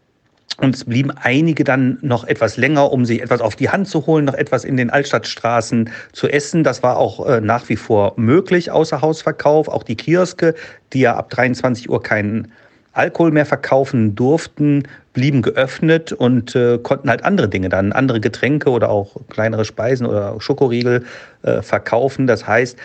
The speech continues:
im Großen und Ganzen lief das glatt. Ein paar Wirte, äh, machten, äh, Probleme, äh, ließen die Gäste noch zu lange im Haus. Die wurden dann freundlich aufgefordert, das Ganze doch zu beenden. Und, ähm, der Michael Nasebann von der bekannten gleichnamigen Kneipe,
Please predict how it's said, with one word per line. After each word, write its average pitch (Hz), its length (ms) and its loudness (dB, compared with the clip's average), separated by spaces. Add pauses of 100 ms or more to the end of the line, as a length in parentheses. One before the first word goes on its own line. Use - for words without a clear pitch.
(140)
im 127 100 0
Großen 170 300 2
und 143 80 0
Ganzen 131 320 0
lief 131 140 -8
das - 200 -2
glatt. 135 260 -2
Ein 107 140 -4
paar 113 200 -2
Wirte, 165 280 2 (180)
äh, 139 80 0
machten, 123 600 -2 (380)
äh, 113 140 4
Probleme, 175 920 2
äh, 131 200 2
ließen 135 360 -2
die 117 100 -2
Gäste 123 280 -2
noch 127 200 0
zu - 120 -4
lange 165 380 2
im 151 260 -2
Haus. 156 300 2
Die 123 160 -2
wurden 131 140 2
dann 117 100 2
freundlich 117 420 -2
aufgefordert, 131 760 0
das 113 120 -2
Ganze 120 240 0
doch 104 160 -2
zu - 160 -8
beenden. 156 600 -2 (480)
Und, 113 420 -2
ähm, 101 400 2
der 98 220 2
Michael 104 320 0
Nasebann 139 540 0
von 139 200 0
der 127 180 4
bekannten 117 760 -2 (100)
gleichnamigen 107 640 -2
Kneipe, 143 540 0